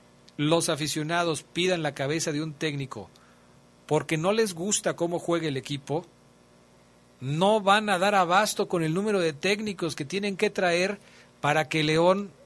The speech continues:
eh, juegue como a, a la gente le gusta que juegue. Esto queda claro.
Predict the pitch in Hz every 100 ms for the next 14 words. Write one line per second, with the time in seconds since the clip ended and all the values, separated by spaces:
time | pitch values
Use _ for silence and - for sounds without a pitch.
0 | - - 143 143 139 180 180 196 190 160
1 | 147 143 139 147 139 135 165 175 180 165
2 | 143 170 175 151 156 175 190 180 110 -
3 | _ _ _ _ _ - 175 - 214 -
4 | 202 202 196 196 208 151